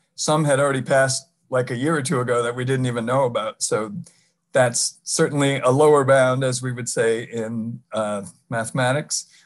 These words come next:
on what, uh, the current number. And we know of at least thirty who are planning to vote, uh, on whether to adopt it or not in the coming, uh, church year, meaning bef-, by June of this year.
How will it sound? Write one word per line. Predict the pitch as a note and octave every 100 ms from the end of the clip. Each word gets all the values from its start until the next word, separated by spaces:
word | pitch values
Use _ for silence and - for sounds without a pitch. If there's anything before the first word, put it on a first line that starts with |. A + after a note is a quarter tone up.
| _ _
on | B2 A#2+ A#2+ A#2+
what, | B2 B2 B2+ B2+ -
uh, | A#2+ A2+
the | A#2+ A2+
current | E3 E3
number. | D3 C3 C3+
And | C3+ C#3
we | C#3+
know | D3 D#3+
of | D3+ C3+
at | B2
least | C#3+ F3 G3 F3+ -
thirty | - E3+ D#3+ D#3 D3+ C#3+
who | D3
are | C3 B2 D3 -
planning | - D3+ D3 D3+ D3 C3+
to | C#3 B2
vote, | B2+ B2 - _ _ _ _ -
uh, | A2+ A2 G#2+ -
on | A#2+ A#2 A2+ A2+
whether | B2+ B2
to | A#2+ C3+
adopt | A#2+ B2 A#2+ B2+
it |
or | A#2+
not | A#2 A#2 A2+ -
in | A#2
the | A#2+
coming, | C#3+ B2 A#2+ A2+ A2+ G#2+ _ -
uh, | A2 G#2+ G#2 G2+ - _ - _ _
church | - E3+ E3 -
year, | B2+ A#2
meaning | A#2+ A#2+ A2+ A2
bef-, | A2+ - -
by | A#2+ A2 G#2
June | G#2 A2 G#2 G2+ G#2
of | - G#2
this | G#2 -
year. | G#2+ F2